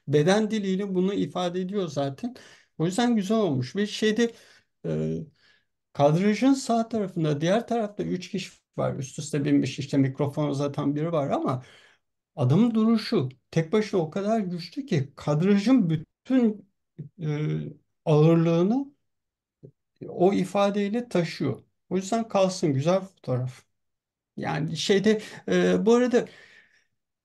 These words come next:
yani beni, e,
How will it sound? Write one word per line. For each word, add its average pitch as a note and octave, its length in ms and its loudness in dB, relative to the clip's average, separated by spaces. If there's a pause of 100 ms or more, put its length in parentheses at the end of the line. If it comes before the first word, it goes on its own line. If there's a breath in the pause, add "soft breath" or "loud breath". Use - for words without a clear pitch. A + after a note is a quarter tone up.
(720 loud breath)
yani G#3+ 300 -2
beni, G#3 520 -2 (1400)
e, D#3+ 80 -8